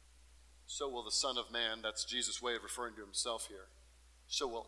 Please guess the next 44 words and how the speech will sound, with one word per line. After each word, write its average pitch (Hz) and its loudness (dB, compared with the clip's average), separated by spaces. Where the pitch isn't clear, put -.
I 117 12
be 113 -14
three 131 4
days 120 4
and 101 -10
three 120 -2
nights 113 -2
in 110 -10
the 104 -8
heart 117 -4
of 107 -6
the 110 -8
earth. - -12
What's 123 -4
he 117 -10
doing? 110 -8
Jesus 185 4
is 208 4
saying, 120 6
"I'm 131 2
not 156 6
gonna 151 -4
give 127 0
you 113 -4
a - -4
sign, 104 -2
except - -4
one 123 -2
sign. 98 -2
It's - -4
the - 8
sign 131 8
of 113 -8
Jonah." 123 0
You - -16
say, 127 -2
"What 127 4
is 113 -2
that? 117 6
What's 113 -2
the - 2
sign 120 4
of 113 -6
Jonah?" 117 -4